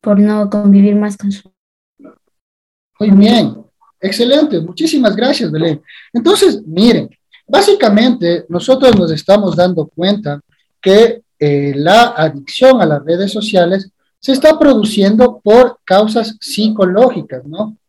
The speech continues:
Speaker 2: Como por ejemplo la depresión, ¿no es cierto? O la baja autoestima también, o como nos dijo, la separación de la familia, algo así nos dijo Alejandra. Eh, perfecto, miren.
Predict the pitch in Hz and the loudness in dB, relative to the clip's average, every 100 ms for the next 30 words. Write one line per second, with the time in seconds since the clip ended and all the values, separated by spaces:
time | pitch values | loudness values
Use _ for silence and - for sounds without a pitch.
0 | _ - 196 220 214 156 151 156 180 226 | _ -4 0 0 0 -4 -2 -6 -6 -8
1 | 143 143 135 131 131 - - 220 220 - | -6 -8 -10 -18 -20 -12 0 2 2 -4
2 | - - - 190 202 202 - 143 135 139 | -12 -18 -6 -4 -4 -8 -8 -18 -16 -12
3 | 143 151 - - - 262 220 110 135 139 | -8 -8 -12 -10 -2 0 0 -2 -12 -6
4 | 196 226 - _ _ _ 226 233 226 185 | -4 -4 -8 _ _ _ -2 2 2 2
5 | 165 147 175 - 220 214 156 151 - 143 | 0 -4 -6 -2 -2 0 -4 -4 -8 -8
6 | 135 180 196 190 151 139 131 170 196 139 | -6 -4 -4 -4 -6 -10 -8 -6 -4 -4
7 | 165 165 156 190 185 139 _ 165 143 - | -6 -8 -12 -12 -12 -16 _ -16 -12 -8
8 | 151 165 214 214 _ _ _ 156 151 151 | -4 -4 -4 -8 _ _ _ -2 0 0
9 | 196 202 202 220 220 135 151 175 | -2 0 0 0 -2 -8 -4 -4